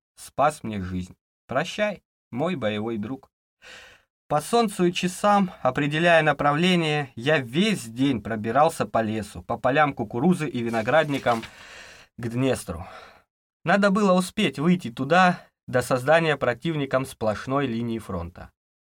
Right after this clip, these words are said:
Нога болела, но двигаться было можно. Ночью ориентиром служила мне полярная звезда. К утру, идя по отсвечивающей от луны тропинке высокого берега речушки,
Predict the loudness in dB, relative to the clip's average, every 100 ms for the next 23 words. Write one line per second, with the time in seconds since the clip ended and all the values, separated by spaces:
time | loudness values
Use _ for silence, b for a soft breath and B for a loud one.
0 | _ _ _ -10 -4 0 2 4 2 0
1 | -2 -4 -10 _ _ _ -6 -2 0 0
2 | 0 -4 -6 -4 -4 -4 -6 -10 -18 _
3 | B B B _ 0 2 2 -2 -2 0
4 | 0 0 0 0 0 0 -2 -2 2 2
5 | 2 0 0 -2 -4 0 2 2 2 -2
6 | -4 -8 -6 -4 -4 -6 _ _ _ -6
7 | -4 0 0 0 -4 _ _ -10 0 2
8 | 4 2 0 -2 -4 -4 -4 -4 -4 -6
9 | -2 -2 0 0 0 -2 -4 -6 -4 -6
10 | -6 -8 -6 -4 -2 -4 -4 -4 -6 -6
11 | -6 -6 -8 -8 -10 -14